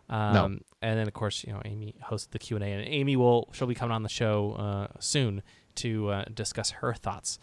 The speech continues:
Speaker 2: on Star Wars Rebels. But, uh, but for now, we're gonna be talking about the, um, the, the series finale, the last two or three technically, 'cause the, the, the s-, the final episode is a,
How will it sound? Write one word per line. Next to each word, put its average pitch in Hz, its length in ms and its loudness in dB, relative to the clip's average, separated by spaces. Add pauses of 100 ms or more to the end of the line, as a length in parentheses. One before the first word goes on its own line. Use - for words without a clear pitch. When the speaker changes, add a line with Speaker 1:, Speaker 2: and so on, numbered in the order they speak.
(240)
Speaker 2:
on 101 440 -4
Star 98 320 -2
Wars 95 240 -2
Rebels. 98 400 -6 (540)
But, 98 280 -2
uh, 98 160 0 (220)
but 123 100 4
for 139 100 8
now, 175 160 10
we're 160 60 8
gonna 160 100 4
be 151 80 4
talking 131 380 0
about 110 300 -2 (120)
the, 104 340 -6
um, 98 260 -4 (340)
the, 113 220 -6
the 113 120 -6
series 139 720 2 (280)
finale, 110 840 -2 (240)
the 107 120 -2
last 113 560 2 (200)
two 127 240 4
or 139 280 4
three 170 300 0
technically, 107 520 -4
'cause 107 200 -6
the, 101 340 -6
the, 101 160 -4 (100)
the - 80 -8
s-, - 240 -6
the 107 120 -8
final 104 460 -4 (220)
episode 101 420 -4
is 98 140 -6
a, 98 60 -4